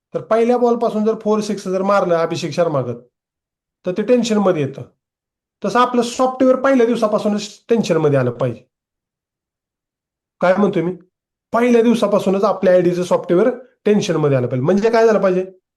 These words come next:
फोकस इथंच करायचा. का करू नये? बघा, आपल्याला लहानपणी आपल्या आजी आजोबा सांगायचं, "कलेक्टर बनायचं स्वप्न बघ, कलेक्टर बघायचं स्वप्न बघ,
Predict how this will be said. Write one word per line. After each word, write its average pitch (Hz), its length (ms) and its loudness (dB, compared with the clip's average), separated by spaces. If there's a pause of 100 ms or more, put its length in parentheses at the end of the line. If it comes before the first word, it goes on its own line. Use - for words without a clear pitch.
(240)
फोकस 254 360 0
इथंच 240 260 -2
करायचा. 135 380 -4 (720)
का 240 180 2
करू 226 180 2
नये? 196 240 -4 (1080)
बघा, 214 220 0
आपल्याला 190 260 2
लहानपणी 180 680 2
आपल्या 160 300 0
आजी 165 200 0
आजोबा 156 280 0
सांगायचं, 139 360 -2 (1300)
"कलेक्टर 185 400 2
बनायचं 180 300 2
स्वप्न 196 300 -2
बघ, 175 220 -2 (500)
कलेक्टर 180 300 0
बघायचं 180 680 4
स्वप्न 196 360 0
बघ, 190 320 0